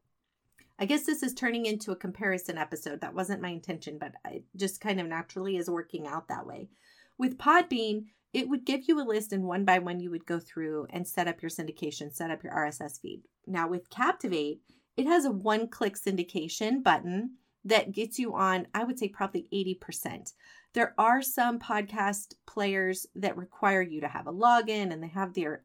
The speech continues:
extras that you have to go through. And then it walks you through how to do those. Super, super easy.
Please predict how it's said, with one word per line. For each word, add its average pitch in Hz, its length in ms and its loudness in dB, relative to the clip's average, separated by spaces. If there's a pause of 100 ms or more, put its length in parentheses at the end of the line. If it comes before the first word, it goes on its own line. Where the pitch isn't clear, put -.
extras 214 600 0
that - 140 -4
you 202 140 -2
have 180 260 -2
to 185 80 -2
go 180 220 0
through. 294 320 0 (400)
And 254 180 6
then 254 100 2
it 269 120 -2
walks 190 280 0
you 226 100 -2
through 220 160 -2
how 180 100 2
to 170 80 -6
do 165 180 -4
those. 160 320 -6
Super, 233 580 -6
super 208 400 -4
easy. 165 480 -6